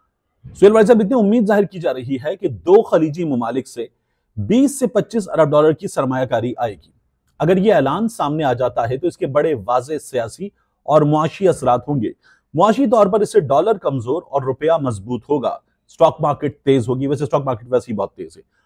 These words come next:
और मजमूई तौर पर पाकिस्तानी मईशत दब-, दबाव से निकलकर सेहतमंदी की तरफ चल पड़ेगी। अफवाह यह भी है कि मईशत में बेहतरी के बाद फरवरी इलेक्शन में ताखीर हो सकती है, क्योंकि यह सोचा जा रहा है कि अगर फरवरी में इलेक्शन हो गया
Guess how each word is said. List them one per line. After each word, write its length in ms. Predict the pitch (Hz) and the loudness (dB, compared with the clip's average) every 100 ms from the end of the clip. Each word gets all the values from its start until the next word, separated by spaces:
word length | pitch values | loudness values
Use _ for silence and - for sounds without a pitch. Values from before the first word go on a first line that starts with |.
| _ _ | _ _
और 140 | 226 214 | 2 4
मजमूई 380 | 220 208 269 214 | 4 2 2 2
तौर 200 | 202 170 | 2 0
पर 140 | 208 | -2
पाकिस्तानी 560 | 196 160 175 180 165 160 | -2 -4 -4 -4 -2 -2
मईशत 340 | 139 165 180 | -4 -4 -8
दब-, 240 | 123 127 - | -4 -4 -4
दबाव 320 | 95 135 185 220 | -4 2 4 4
से 100 | 180 | 0
निकलकर 460 | 123 110 - 185 - _ _ _ | -4 -6 -2 -4 -4 _ _ _
सेहतमंदी 800 | - 208 202 180 196 160 143 135 | -2 2 2 2 0 0 -2 -4
की 120 | 139 | -4
तरफ 300 | 147 165 - - | -2 -2 -2 0
चल 160 | 135 | 0
पड़ेगी। 520 | 117 120 117 104 135 - _ _ _ _ _ _ _ _ | 2 2 0 -2 -6 -8 _ _ _ _ _ _ _ _
अफवाह 400 | 123 - 151 151 113 | -6 -2 2 2 2
यह 200 | 123 160 | 0 0
भी 160 | 196 | 0
है 160 | 135 123 - _ _ _ 185 | -2 -4 -8 _ _ _ 0
कि 80 | |
मईशत 420 | 165 233 208 240 226 | 4 4 4 0 0
में 100 | 170 | -4
बेहतरी 340 | 160 160 196 | -6 -6 -8
के 120 | 156 | -6
बाद 460 | 123 82 131 156 175 - _ _ _ _ - 240 | -8 0 4 4 0 -8 _ _ _ _ 2 6
फरवरी 400 | 233 226 233 233 | 8 8 4 2
इलेक्शन 500 | 165 160 - - 143 | 2 0 0 -2 -2
में 200 | 123 156 | -2 -6
ताखीर 520 | - 160 156 202 196 | -2 -2 0 0 -2
हो 160 | 127 113 | -2 -6
सकती 300 | - _ 107 | -8 _ -8
है, 140 | 98 131 _ _ _ 220 | -6 -8 _ _ _ -4
क्योंकि 180 | 208 | 0
यह 100 | 247 262 | 0 -2
सोचा 480 | - - 269 240 139 | -6 -4 0 2 2
जा 140 | 113 | 0
रहा 240 | 101 - 104 | -6 -10 -12
है 120 | 120 | -10
कि 100 | 143 | -6
अगर 140 | 175 | -4
फरवरी 400 | 165 151 147 185 | -2 0 2 2
में 100 | 196 | 0
इलेक्शन 280 | 165 135 160 | -4 -6 -8
हो 100 | 143 147 | -10 -4
गया 240 | 120 | -4